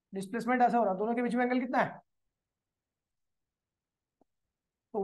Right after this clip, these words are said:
work done by tension force, tension force in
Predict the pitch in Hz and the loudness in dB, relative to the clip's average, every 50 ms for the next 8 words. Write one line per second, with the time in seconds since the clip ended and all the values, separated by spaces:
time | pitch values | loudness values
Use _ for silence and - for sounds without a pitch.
0 | 196 202 254 294 302 302 285 294 294 285 262 254 233 240 247 277 294 - - - | 2 6 6 6 6 6 6 4 4 6 10 12 12 12 12 10 6 0 -2 -8
1 | - _ _ _ _ _ _ _ _ _ _ _ _ _ _ _ _ _ _ _ | -14 _ _ _ _ _ _ _ _ _ _ _ _ _ _ _ _ _ _ _
2 | _ _ _ _ _ _ _ _ _ _ _ _ _ 233 233 247 262 233 254 302 | _ _ _ _ _ _ _ _ _ _ _ _ _ 2 2 2 2 4 4 4
3 | 285 233 269 262 247 214 190 - - - _ _ _ _ _ _ _ _ _ _ | 4 4 2 2 2 2 0 -2 -6 -14 _ _ _ _ _ _ _ _ _ _
4 | _ - 208 214 220 214 - 254 269 233 - 262 247 240 220 185 170 - - _ | _ 0 2 2 2 0 -2 -2 -2 -2 0 0 0 0 0 -2 -6 -12 -18 _
5 | _ _ _ _ _ _ _ _ _ _ _ _ _ _ _ _ _ _ _ _ | _ _ _ _ _ _ _ _ _ _ _ _ _ _ _ _ _ _ _ _
6 | _ _ _ _ _ _ _ _ _ _ _ _ _ _ _ _ _ _ _ _ | _ _ _ _ _ _ _ _ _ _ _ _ _ _ _ _ _ _ _ _
7 | _ _ _ _ _ _ _ _ _ _ - 233 254 277 302 | _ _ _ _ _ _ _ _ _ _ -4 -2 0 0 0